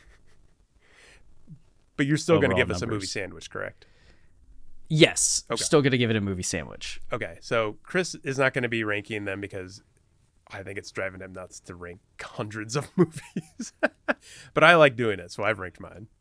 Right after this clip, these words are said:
Speaker 2: <laughs> Yeah, so I, I still have mine, like, ranked in terms of, like, what category it falls
Speaker 1: Yeah,
Speaker 2: in, and
Speaker 1: which
Speaker 2: the
Speaker 1: I do as well.
Speaker 2: categories,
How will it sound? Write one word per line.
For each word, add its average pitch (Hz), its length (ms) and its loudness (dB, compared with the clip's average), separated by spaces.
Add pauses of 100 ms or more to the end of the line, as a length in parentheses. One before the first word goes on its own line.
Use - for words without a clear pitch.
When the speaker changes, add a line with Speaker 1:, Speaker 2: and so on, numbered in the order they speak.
(720)
Speaker 2:
<laughs> 247 600 6 (320)
Yeah, 101 220 0
so 131 400 6
I, 80 260 -12 (340)
I 143 200 10
still 202 200 6
have 185 160 10
mine, 135 320 8
like, 117 300 4
ranked 117 420 2
in 113 100 2
terms 113 300 0
of, 104 60 -2
like, 95 200 0
what 110 180 -2
category 120 600 4
it - 80 -4
falls 139 300 4
Speaker 1:
Yeah, 147 80 0
Speaker 2:
in, 139 100 0
and 95 160 -2
Speaker 1:
which - 120 2
Speaker 2:
the 131 80 4
Speaker 1:
I 117 40 4
do 101 160 -4
as 87 100 -16
well. 82 140 -14
Speaker 2:
categories, 98 840 2